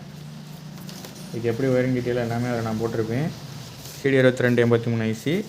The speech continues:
நீங்க ம-, போய் செக் பண்ணி பார்த்துருந்தீங்கன்னா உங்களுக்கு ஈஸியா புரியும். இந்த ஐ சி பார்த்தீங்கன்னா ரெகுலேட்டர் ஐ சி செவன் ஜீரோ ஃபைவ். இதை நம்ம டிஸ்பிளே பவர் சப்ளை அவுட் எடுக்க போறோம். இதை பத்தின வீடியோவும் நம்ம போட்டிருக்கோம். இதையும் நீங்க போய் எங்கேயுமே மறக்காம செக் பண்ணி பாருங்க.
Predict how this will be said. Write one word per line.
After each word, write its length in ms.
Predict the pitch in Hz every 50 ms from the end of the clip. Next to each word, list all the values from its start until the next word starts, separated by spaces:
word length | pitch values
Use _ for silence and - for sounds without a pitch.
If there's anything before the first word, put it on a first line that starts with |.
| - - - - - - - - - - -
நீங்க 180 | 123 120 113 113 113
ம-, 180 | 110 110 110 107
போய் 140 | 117 120 120 120
செக் 140 | 120 113 -
பண்ணி 120 | 135 135 127
பார்த்துருந்தீங்கன்னா 400 | 123 117 117 113 113 120 139 147
உங்களுக்கு 240 | 135 120 110 110 113
ஈஸியா 180 | 113 - 120 110 107
புரியும். 320 | 113 110 107 120 156 185 202 - - - - - - - - - - - - - - - - 131
இந்த 120 | 131 135 147 147 143 143
ஐ 40 | 147 143 -
சி 80 | - 156 147
பார்த்தீங்கன்னா 320 | 139 131 135 135 147 143 131
ரெகுலேட்டர் 320 | 127 131 135 131 131 131 127
ஐ 40 | 120 120 -
சி 100 | 143 160 185 180 - - - - - - - - - - - - - -
செவன் 280 | - 131 135 139 135 127
ஜீரோ 140 | 131 131 131 127 131
ஃபைவ். 220 | 131 127 135 156 170 165 143
இதை 100 | 127 135 135
நம்ம 120 | 131 127 120 123
டிஸ்பிளே 240 | 120 - 143 143 131 120
பவர் 180 | 127 123 120 -
சப்ளை 200 | 127 117 123 117
அவுட் 160 | 117 117 120 117
எடுக்க 160 | 117 113 113 107
போறோம். 200 | 113 117 127 143 135 120
இதை 100 | 123 123 127
பத்தின 240 | 127 123 135 127 120
வீடியோவும் 260 | 120 117 117 123 127 123
நம்ம 120 | 117 107 107 113
போட்டிருக்கோம். 440 | 113 117 113 107 110 120 143 170 170 - - - - - - - - - - - - - - - - - - - - - - - - 127
இதையும் 220 | 120 131 139 139
நீங்க 120 | 131 123 120 120
போய் 100 | 131 127
எங்கேயுமே 220 | 123 120 117 123 120 117
மறக்காம 380 | 113 113 113 117 113 120 117 117
செக் 120 | 117 117
பண்ணி 140 | 117 120 117 113
பாருங்க. 260 | 110 107 110 120